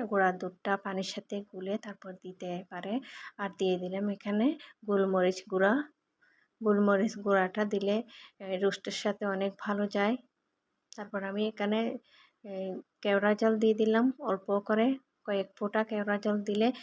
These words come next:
এটা শাহি, শাহি রোস্ট একটা ভাব চলে আসে।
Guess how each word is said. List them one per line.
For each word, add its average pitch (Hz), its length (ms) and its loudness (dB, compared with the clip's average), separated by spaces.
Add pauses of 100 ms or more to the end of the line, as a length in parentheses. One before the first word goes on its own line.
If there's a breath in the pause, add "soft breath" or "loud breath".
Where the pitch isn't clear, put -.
(200 loud breath)
এটা 208 180 -4
শাহি, 208 460 2 (260)
শাহি 208 400 0
রোস্ট 202 400 0
একটা 202 360 -4 (520 loud breath)
ভাব 202 180 2 (120)
চলে 202 200 0
আসে। 202 320 0